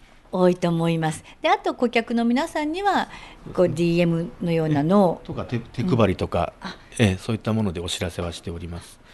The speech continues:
Speaker 1: もうさすが御用聞きというね、
Speaker 2: <laughs>
Speaker 1: のに徹してらっしゃるということで、やっぱ手配り。
Speaker 2: はい。
Speaker 1: そうですよね。お顔を見て、「ぜひ来てくださいね」っていうのが一番ですよね。
Speaker 2: はい。そうですね。ええ。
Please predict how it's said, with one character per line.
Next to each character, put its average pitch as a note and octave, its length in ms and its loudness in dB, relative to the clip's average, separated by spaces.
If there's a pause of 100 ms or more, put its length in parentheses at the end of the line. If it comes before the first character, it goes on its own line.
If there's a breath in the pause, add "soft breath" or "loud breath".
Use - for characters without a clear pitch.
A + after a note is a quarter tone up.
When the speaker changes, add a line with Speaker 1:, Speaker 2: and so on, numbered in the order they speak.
(220 soft breath)
Speaker 1:
も E3 100 -18
う - 20 -18
さ F#3+ 160 -12
す G#3+ 120 -14
が G#3 140 0
御 F#3+ 160 -4
用 B3+ 240 2
聞 B3 40 -6
き - 240 -20
と G#3+ 180 -2
い G#3+ 200 -4
う G#3 60 -2
ね、 D#4 160 2 (600 loud breath)
Speaker 2:
<laughs> A#3+ 540 -10
Speaker 1:
の A3 120 0
に G#3 160 2
徹 C4 160 0
し - 80 -8
て B3 100 4
ら A#3+ 80 8
っ A#3 40 -2
し A#3+ 100 -2
ゃ - 20 2
る A3+ 80 2
と G#3 80 -2
い G3+ 40 0
う - 20 -8
こ G#3 80 -2
と F#3+ 100 -6
で、 F3+ 80 -4
や E3 80 0
っ - 60 -6
ぱ - 100 -20
手 - 160 -6 (220)
配 A#3 180 4
り。 F3 80 -4
Speaker 2:
は C3 60 -6
い。 - 80 -10 (180 loud breath)
Speaker 1:
そ - 140 -8
う D4 40 -6
で C#4 100 -4
す - 100 -6
よ F3 60 -4
ね。 F3 100 -6 (200)
お G3 120 -6
顔 C#4 260 0
を D4 60 -2
見 F4 160 -6
て、 F#4 320 6 (200 loud breath)
「ぜ - 120 -2
ひ B3 80 -2
来 - 80 -12
て - 80 -6
く - 80 -12
だ - 100 -4
さ C4+ 140 -2
い D4+ 60 -6
ね」 E4+ 200 0
っ - 40 -12
て - 160 -6
い - 20 2
う C4 40 2
の B3 120 4
が A#3+ 60 2
一 A3 200 -2
番 D#4 220 4
で A3+ 80 -2
す - 120 -8
よ F3+ 120 2
ね。 A#3 80 6
Speaker 2:
は C#4 80 2
い。 - 20 -8
そ D3 80 -4
う G#2 60 -4
で E2+ 80 -4
す - 100 -10
ね。 D3 340 2
え B2+ 120 4
え。 G#2+ 220 2